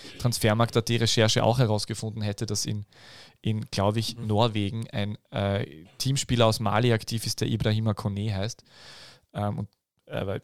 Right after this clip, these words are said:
Speaker 1: ich glaub nicht, dass es der wird.
Speaker 2: Ja, wie auch immer, es ist
Speaker 1: Du weißt
Speaker 2: spannend.
Speaker 1: was und sagst mir jetzt nichts.
Speaker 2: Ich weiß es nicht. Aber man wird sehen, wenn, wenn sich Sturm angelt. Und man darf auch nicht vergessen, dass die Mannschaft ja nicht so schlecht ist, auch ohne Jeboa. Nyangbo ist ein guter Spieler,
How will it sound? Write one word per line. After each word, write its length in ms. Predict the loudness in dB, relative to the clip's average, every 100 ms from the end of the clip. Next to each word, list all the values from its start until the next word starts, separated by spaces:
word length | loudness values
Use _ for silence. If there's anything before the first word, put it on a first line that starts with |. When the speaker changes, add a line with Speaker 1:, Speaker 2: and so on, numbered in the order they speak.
| _
Speaker 1:
ich 160 | -16 -8
glaub 180 | -8 -8
nicht, 220 | -10 -12
dass 100 | -12
es 100 | -12
der 180 | -12 -12
wird. 240 | -14 -18 -20 _ _ _ _ _ _ 2
Speaker 2:
Ja, 220 | 4 4 0 _
wie 220 | 4 8
auch 120 | 8
immer, 260 | 8 6 6
es 180 | 2 -2
ist 120 | 4
Speaker 1:
Du 160 | 6 8
weißt 200 | 6 6
Speaker 2:
spannend. 180 | 8 8
Speaker 1:
was 120 | 8
und 100 | 4
sagst 280 | 2 0 0
mir 100 | 0
jetzt 180 | 0 -2
nichts. 240 | -4 -4
Speaker 2:
Ich 100 | 0
weiß 160 | 0 0
es 140 | -2
nicht. 160 | -6 -8 _ _ _ -8
Aber 120 | 2
man 200 | 2 4
wird 180 | 2 2
sehen, 400 | 0 2 0 -2
wenn, 240 | -2 -4 -8
wenn 140 | -4
sich 120 | -4
Sturm 240 | 0 2 2
angelt. 380 | 2 0 -2 -6 -20 -20 _
Und 60 | -2
man 80 | 4
darf 180 | 4 6
auch 60 |
nicht 160 | 4 4
vergessen, 400 | 2 4 4 4
dass 100 | 0
die 100 | 0
Mannschaft 540 | 2 2 2 0 0
ja 80 | -4
nicht 340 | -2 -4 -8
so 100 | -2
schlecht 360 | 0 0 -2 -2
ist, 100 | -2
auch 100 | 0
ohne 200 | 0 0
Jeboa. 540 | 0 -2 0 0 0 -2
Nyangbo 540 | -2 -2 0 4 2
ist 180 | 2 -4
ein 80 | -4
guter 220 | -6 -2
Spieler, 440 | -4 0 0 0